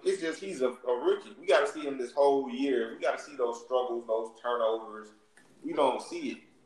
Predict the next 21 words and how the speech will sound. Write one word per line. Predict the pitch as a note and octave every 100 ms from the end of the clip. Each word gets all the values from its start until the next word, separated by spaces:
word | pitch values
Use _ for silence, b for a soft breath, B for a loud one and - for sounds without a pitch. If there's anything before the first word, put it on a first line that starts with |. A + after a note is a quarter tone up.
| -
Everything's | D3+ D#3 D#3 C#3
hyped | - D3+ C#3 D3
up | C#3 A#2
right | A2 G#2
now. | G#2+ F2+ - - _ _ _ _ _ _ _ _ _ _ -
And | A#2 -
plus, | C#3+ C#3 -
like | C3 C#3
you |
said, | C#3 E3+ E3 C#3+
he |
only | C#3+ C3+
played | - D#3+ E3 D#3+
a |
couple, | C#3 C3+ B2+ B2 - -
couple | - C#3 C#3
games. | C#3 E3 C#3+ A#2+ D3+ - - _ _ _ _ _ _ _ _ _ _ _ _ _ _ _ _ _ _ _ _ _ _ _ _ _ _ _ _ _ _ _
'Cause | A#2+ A#2+
even | D#3+ D3+
Ja | D#3+ D#3
Morant, | D#3+ E3 G3